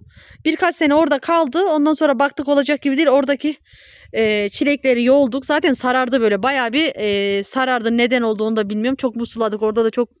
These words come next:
e, suyla falan uğraşıyoruz. Orada söktük. Hatta orası zaten artık madımak olur bundan sonra.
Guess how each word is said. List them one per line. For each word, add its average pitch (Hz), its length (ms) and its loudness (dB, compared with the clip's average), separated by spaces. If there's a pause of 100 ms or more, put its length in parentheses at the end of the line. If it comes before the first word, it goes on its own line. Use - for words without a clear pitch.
(220)
e, 202 160 -2
suyla 214 300 -2
falan 220 260 -2
uğraşıyoruz. 214 480 -4 (680)
Orada 294 280 0
söktük. 359 540 0 (240)
Hatta 294 200 0
orası 285 260 2
zaten 285 220 0
artık 269 220 0
madımak 262 420 2
olur 220 220 0
bundan 220 260 -2
sonra. 262 240 0